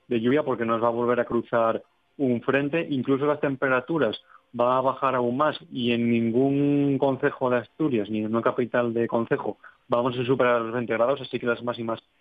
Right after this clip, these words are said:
estarán rondando los veinte grados, incluso algo menos, los diecisiete, dieciocho, y estará lloviendo durante todo el día, aunque ca-, de cara a la tarde sí que es probable que estas lluvias vayan perdiendo intensidad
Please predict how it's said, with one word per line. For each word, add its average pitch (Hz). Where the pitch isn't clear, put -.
estarán 120
rondando 123
los 113
veinte 120
grados, 120
incluso 120
algo 113
menos, 127
los 117
diecisiete, 113
dieciocho, 123
y 139
estará 127
lloviendo 147
durante 110
todo 123
el 123
día, 110
aunque 107
ca-, 120
de 131
cara 123
a 135
la 131
tarde 139
sí 131
que -
es 120
probable 131
que -
estas 208
lluvias 123
vayan 123
perdiendo 120
intensidad 117